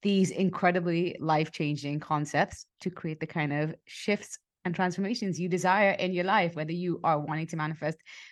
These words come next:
more meaningful and authentic relationships,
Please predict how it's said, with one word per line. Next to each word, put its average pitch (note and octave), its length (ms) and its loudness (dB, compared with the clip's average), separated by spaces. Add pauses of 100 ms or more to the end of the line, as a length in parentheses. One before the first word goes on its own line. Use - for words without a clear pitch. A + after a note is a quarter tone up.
more F#3 160 8
meaningful E3+ 560 2
and E3 180 2
authentic D3+ 480 -2
relationships, G3+ 1040 4